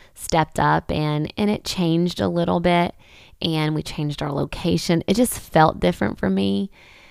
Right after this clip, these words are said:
And I thought going into it, it made me kind of have a lot of anxiety because I really wasn't in control, and it was gonna shift, and it was gonna be cha-, it, it, it was different. And it was such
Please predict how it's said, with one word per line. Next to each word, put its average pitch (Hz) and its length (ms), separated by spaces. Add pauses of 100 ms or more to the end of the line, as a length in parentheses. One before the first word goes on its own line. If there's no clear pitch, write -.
(320)
And 180 460
I 185 120
thought 202 800 (440)
going 180 300
into 165 420
it, 156 340 (100)
it - 160
made 160 260
me 165 140
kind 170 240
of 165 80
have 156 260
a 170 60
lot 165 500
of - 80
anxiety 160 880 (380)
because 185 320
I 185 120
really 170 300
wasn't 165 400
in 160 220
control, 175 520
and 156 120
it 156 80
was 165 160
gonna 160 200
shift, - 380
and 156 60
it - 20
was 160 80
gonna 156 120
be 156 120
cha-, - 440
it, - 180 (100)
it, 165 200 (100)
it 175 60
was 170 180
different. - 520 (840)
And 165 640 (200)
it 202 200
was 190 260
such - 540